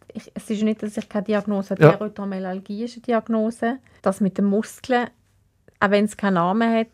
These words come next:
Speaker 1: es, es ist ja eigentlich eine Diagnose. Es gibt ja ein paar Diagnosen, oder? Es ist einfach nur,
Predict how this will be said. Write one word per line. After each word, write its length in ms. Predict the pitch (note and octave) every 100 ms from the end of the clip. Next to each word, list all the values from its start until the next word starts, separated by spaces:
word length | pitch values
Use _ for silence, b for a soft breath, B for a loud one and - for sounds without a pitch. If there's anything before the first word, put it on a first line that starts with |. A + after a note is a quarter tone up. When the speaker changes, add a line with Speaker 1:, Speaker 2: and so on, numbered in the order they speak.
| _
Speaker 1:
es, 200 | - -
es 180 | - -
ist 100 | G#3+
ja 80 | G#3+
eigentlich 200 | G3+ G#3
eine 80 | G3+
Diagnose. 760 | G#3 G3 F#3+ F#3 G#3 - A3 A#3 b b b b -
Es 320 | A3 - -
gibt 200 | A3+ G#3+
ja 240 | G#3+ G3 - -
ein 80 | F#3
paar 460 | F#3 F#3 G#3+ A3+ -
Diagnosen, 680 | A3 G#3 A3 F#3+ E3 - E3+
oder? 380 | - F#3+ G#3 A3 B3+ _ - - -
Es 240 | - G3
ist 100 | G#3
einfach 220 | G#3 G3
nur, 440 | G#3 G#3 G3+ G3